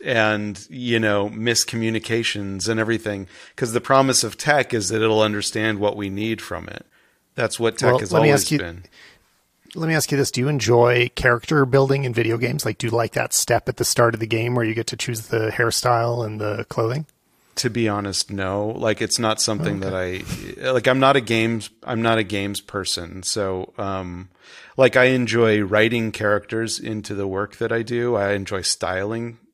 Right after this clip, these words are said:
Speaker 1: characters, you know, fictional characters, and sort of building worlds around them. So I think it's a similar thing. It's just different context.
Speaker 2: Right. Well, and the way that you describe it actually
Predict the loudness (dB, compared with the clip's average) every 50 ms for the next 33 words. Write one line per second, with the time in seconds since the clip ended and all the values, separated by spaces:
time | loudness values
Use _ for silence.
0 | _ -10 -4 -2 -2 -2 -2 -4 -4 -4 -4 -4 -4 -6 -6 -6 -8 -8 -10 -10
1 | -10 -8 -6 -6 -4 -4 -6 -6 -10 _ _ -20 -20 -20 -20 _ _ _ -6 -2
2 | 0 2 2 0 0 0 -2 0 0 0 -2 -4 -6 -8 _ -8 -6 -4 -4 -4
3 | -4 -4 -4 -4 -4 -2 0 0 0 2 2 0 0 0 2 0 0 0 -2 -4
4 | -2 -2 -2 -2 -4 -4 -4 -4 -2 -2 -2 -2 -2 -2 -4 -4 -4 -6 -8 -8
5 | -6 -6 -4 -2 -2 -2 -2 -4 -8 -10 -10 -10 -10 -10 -10 -10 -12 -12 -10 -8
6 | -8 -8 -8 -8 -10 -10 -10 -12 -12 -10 -12 -12 -12 -10 -10 -8 -4 -4 -4 -6
7 | -8 -14 _ _ _ -20 _ _ _ _ _ _ _ -20 -20 -18 -18 -18 -6 2
8 | 4 4 4 4 4 2 2 0 2 4 4 4 4 4 2 -2 -2 -2 -2 -2
9 | -2 0 2 2 2 2 0 -2 -2 -4 -6 _ _ _ -2 0 0 0 0 0
10 | 0 0 0 0 -2